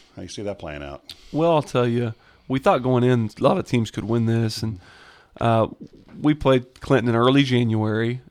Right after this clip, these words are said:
Speaker 2: and they were still learning the system. A lot of young players. Coach Jackson's first year there.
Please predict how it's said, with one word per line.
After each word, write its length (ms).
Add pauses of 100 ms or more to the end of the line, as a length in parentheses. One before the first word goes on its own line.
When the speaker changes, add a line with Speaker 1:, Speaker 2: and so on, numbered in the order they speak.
Speaker 2:
and 240
they 180
were 140
still 420
learning 240
the 80
system. 460
A 40
lot 160
of 80
young 240
players. 440
Coach 240
Jackson's 420
first 320
year 160
there. 320